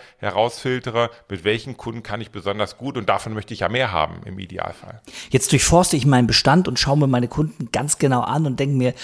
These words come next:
Speaker 2: boah, da ist irgendwie kein Kernkunde dabei, da ist keine Gruppe dabei, mit der ich besonders gerne zusammenarbeite. Wie kann ich mich dem Thema Kernkunde denn ansonsten noch nähern?
Speaker 1: Vielleicht von der Nutzenseite. Also, dass ich, dass man mal guckt, was habe ich eigentlich alles? Wo drin bin ich besonders gut?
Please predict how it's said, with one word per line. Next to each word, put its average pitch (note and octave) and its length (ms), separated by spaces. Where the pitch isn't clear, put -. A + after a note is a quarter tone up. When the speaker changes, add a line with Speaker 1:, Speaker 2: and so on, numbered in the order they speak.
Speaker 2:
boah, A2+ 380
da - 100
ist C3 220
irgendwie D3 260
kein C#3 280
Kernkunde C3 540
dabei, B2 340
da A2+ 100
ist G#2+ 120
keine C#3 240
Gruppe C#3 400
dabei, B2 340
mit A#2+ 160
der A#2+ 80
ich A2+ 100
besonders A2+ 440
gerne A2+ 240
zusammenarbeite. B2 760
Wie F3+ 220
kann E3+ 200
ich F3 120
mich F3 140
dem D#3 160
Thema E3 260
Kernkunde D#3 720
denn D#3 320
ansonsten D#3 560
noch E2 160
nähern? C#2 360
Speaker 1:
Vielleicht C#3 360
von D#3 160
der C#3+ 80
Nutzenseite. F2+ 960
Also, F#2+ 360
dass G2+ 240
ich, A2 100
dass - 180
man A#2 140
mal A2 100
guckt, C#3+ 260
was B2 180
habe C3 200
ich - 120
eigentlich G2+ 480
alles? F#2 300
Wo C3+ 140
drin B2+ 240
bin C3 100
ich B2 160
besonders A2+ 560
gut? B2 540